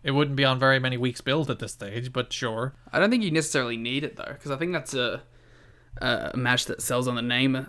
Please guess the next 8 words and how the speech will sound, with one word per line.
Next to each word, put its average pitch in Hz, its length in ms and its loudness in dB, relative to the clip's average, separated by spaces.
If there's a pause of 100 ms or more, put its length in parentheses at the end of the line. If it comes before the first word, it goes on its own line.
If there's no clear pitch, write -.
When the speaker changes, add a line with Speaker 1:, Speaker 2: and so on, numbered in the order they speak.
Speaker 2:
alone. 131 480 -2 (360)
Like, 143 120 2
especially 147 380 6
if, 131 100 4
like, 127 180 4
you'd 127 160 2
have, 127 200 2
like, 120 220 -2